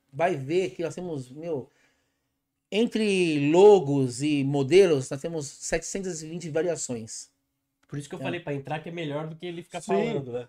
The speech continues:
Speaker 3: Não, e outra coisa também, eu tenho certeza que o pessoal vai pegar no Google ali, ó,
Speaker 2: É.
Speaker 3: e escrever L S P B, vai achar facinho
Speaker 1: Ah,
Speaker 3: também.
Speaker 1: já, não, se digitar, hoje nós estamos nesse nível. Se digitar L S P B,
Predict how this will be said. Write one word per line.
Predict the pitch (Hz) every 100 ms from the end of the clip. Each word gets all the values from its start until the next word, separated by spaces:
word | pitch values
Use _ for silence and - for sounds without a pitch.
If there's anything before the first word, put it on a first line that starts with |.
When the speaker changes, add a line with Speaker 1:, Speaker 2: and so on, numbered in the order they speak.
| -
Speaker 3:
Não, | 214
e |
outra | 214 214 285
coisa | 269 269
também, | 269 269 226 190
eu | 170
tenho | 160 208
certeza | 202 208 202 214
que | 214
o |
pessoal | 196 - 180 170
vai | 160
pegar | 156 151
no | 156 147
Google | 143 165 143
ali, | 139 202
ó, | 208 113 117
Speaker 2:
É. | 123 113 151 - _ -
Speaker 3:
e |
escrever | 151 180 170 170 170
L | 175
S | 170 165
P | - 160
B, | 175
vai | 196 185
achar | - 196
facinho | 214 208 196 170
Speaker 1:
Ah, | 277
Speaker 3:
também. | 330
Speaker 1:
já, | 208 196
não, | 247
se | - 220
digitar, | 202 190 - 247 185
hoje | 220 269 165
nós | 170
estamos | - 190 202
nesse | 196
nível. | 233 180 127
Se | 113 170
digitar | 143 170 202
L | 156 165
S | 156 156
P | 143
B, | 139 180 240